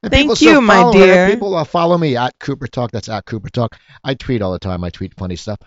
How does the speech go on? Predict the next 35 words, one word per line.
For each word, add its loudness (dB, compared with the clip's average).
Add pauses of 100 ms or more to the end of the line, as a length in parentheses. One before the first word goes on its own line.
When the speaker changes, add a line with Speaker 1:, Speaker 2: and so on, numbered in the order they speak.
(180)
Speaker 1:
I've -10
been -2
a -2
little -2
lazy -4
lately. -10
Um, -10
Instagram, -2
Cooper -6
Talk -2
one, -2
'cause -10
someone -8
has -10
Cooper -12
Talk. -8 (360)
Also, -4
my -2
website, -2
cooper -10
talk -6 (240)
dot -6
net. -4
I -6
have -8
over -8 (160)
four -8
hundred -6
and -10 (600)
forty -2
episodes, -6
I -6
think, -8
up -10
there. -4